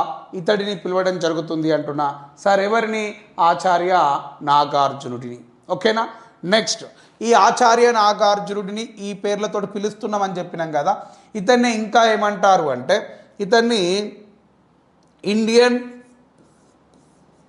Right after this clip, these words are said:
ఐన్‌స్టీన్ అని చెప్పి పిలుస్తారు. ఏమంటారండి ఇతన్ని? ఇండియన్ ఐన్‌స్టీన్ అని చెప్పి పిలుస్తారు. సార్ ఏమంటారండి ఇతన్ని? ఇండియన్ ఐన్‌స్టీన్ అని చెప్పి కూడా ఈయనను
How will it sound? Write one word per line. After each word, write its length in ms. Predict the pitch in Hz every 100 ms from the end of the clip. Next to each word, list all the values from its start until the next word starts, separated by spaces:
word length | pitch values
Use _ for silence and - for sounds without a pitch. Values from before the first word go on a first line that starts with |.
| _ _ _ _ _ _ _ _ _ _ _ _ _ 180 196
ఐన్‌స్టీన్ 520 | 214 - - 240 240 233 -
అని 120 | 196 202
చెప్పి 180 | 190 220
పిలుస్తారు. 480 | 226 185 - 156 131 - 170
ఏమంటారండి 500 | 190 196 196 208 202
ఇతన్ని? 300 | 190 208 226 285 - - _ - 196
ఇండియన్ 360 | 208 208 214 214 180 185
ఐన్‌స్టీన్ 500 | 202 - - 233 226
అని 100 | 202 -
చెప్పి 260 | 190 220 208 160 185 -
పిలుస్తారు. 540 | 185 185 - 165 139 - 127
సార్ 160 | 202 190
ఏమంటారండి 520 | 196 208 202 208 208 208
ఇతన్ని? 300 | 214 208 254 294 - - - 196
ఇండియన్ 300 | 214 226 226 202
ఐన్‌స్టీన్ 380 | 208 - 226 202
అని 100 | 202
చెప్పి 180 | 185 190 180
కూడా 200 | 196 196 170 - - - 190
ఈయనను 260 | 190 190